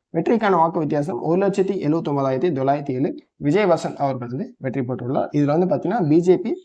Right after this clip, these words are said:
இரண்டாவது இடம் பிடிச்சிருக்கு, நாம் தமிழர் மூணாவது இடம் பிடிச்சிருக்கு, ஏ டி எம் கே நாலாவது இடம் பிடிச்சிருக்கு. அடுத்த தொகுதி கரூர். காங்கிரஸ் ஐ-, அஞ்சு லட்சத்தி முப்பத்தி நாலாயிரத்தி தொள்ளாயிரத்தி ஆறு, ஏடிஎம்கே மூணு லட்சத்தி அறுபத்தி எட்டாயிரத்தி தொண்ணூறு, பாஜக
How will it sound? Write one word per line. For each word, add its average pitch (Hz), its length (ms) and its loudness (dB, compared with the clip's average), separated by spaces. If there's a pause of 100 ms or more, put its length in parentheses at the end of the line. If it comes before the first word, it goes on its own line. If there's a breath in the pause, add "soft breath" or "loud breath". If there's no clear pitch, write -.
(220 loud breath)
இரண்டாவது 180 440 4
இடம் 147 200 0
பிடிச்சிருக்கு, 143 420 -6
நாம் 156 300 0
தமிழர் 190 360 2
மூணாவது 170 220 0
இடம் 139 220 -2
பிடிச்சிருக்கு, 160 640 -6
ஏ 151 140 2
டி 202 80 2
எம் 202 120 2
கே 214 140 0
நாலாவது 170 480 2
இடம் 147 240 -2
பிடிச்சிருக்கு. - 440 -8 (200)
அடுத்த 185 280 2
தொகுதி 160 500 0
கரூர். 143 240 -2 (380)
காங்கிரஸ் 202 400 -2 (260)
ஐ-, 120 80 -8 (140)
அஞ்சு 175 220 0
லட்சத்தி 185 340 -2
முப்பத்தி 156 280 -4
நாலாயிரத்தி 139 480 0
தொள்ளாயிரத்தி 131 440 0
ஆறு, 139 120 -4 (200)
ஏடிஎம்கே 175 380 2 (100)
மூணு 180 200 2
லட்சத்தி 185 360 -2
அறுபத்தி 143 280 -4
எட்டாயிரத்தி 131 400 -4
தொண்ணூறு, 127 380 -6 (140)
பாஜக 151 440 0